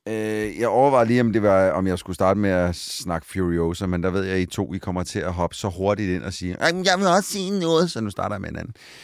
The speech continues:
Øh, lad os tage Senua's Saga Hellblade to, som, øh, jeg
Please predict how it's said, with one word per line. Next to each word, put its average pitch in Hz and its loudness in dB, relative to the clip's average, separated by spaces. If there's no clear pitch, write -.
Øh, 113 6
lad 131 4
os 135 0
tage 190 2
Senua's 117 2
Saga 92 0
Hellblade 82 -4
to, - -12
som, 78 -2
øh, 73 -4
jeg 69 -6